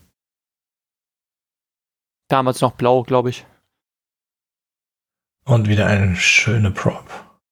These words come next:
Speaker 1: Ja, aber genauso habe ich mir die auch vorgestellt, anhand der Erzählung. Kugelförmige Dinger mit so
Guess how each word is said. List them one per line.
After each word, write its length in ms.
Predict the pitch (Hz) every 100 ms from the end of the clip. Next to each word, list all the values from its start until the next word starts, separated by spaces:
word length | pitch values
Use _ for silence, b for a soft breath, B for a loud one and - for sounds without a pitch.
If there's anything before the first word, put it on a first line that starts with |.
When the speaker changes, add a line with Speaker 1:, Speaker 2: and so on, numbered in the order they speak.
| _ _ _ _ _ _ _ _ _ _ _ _ _ _ _ _ _ _ _ _ _ _ _ _ _ _ _ -
Speaker 1:
Ja, 140 | 151
aber 80 | 170
genauso 300 | 156 160 170
habe 80 | 170
ich 80 | 170
mir 60 | 165
die 100 | 160
auch 80 |
vorgestellt, 520 | - 135 110 120 - -
anhand 320 | 123 117 123
der 80 | 123
Erzählung. 460 | 117 135 113 110 -
Kugelförmige 600 | - 190 170 165 143 123
Dinger 180 | 143 147
mit 140 | 131
so 280 | - 120 110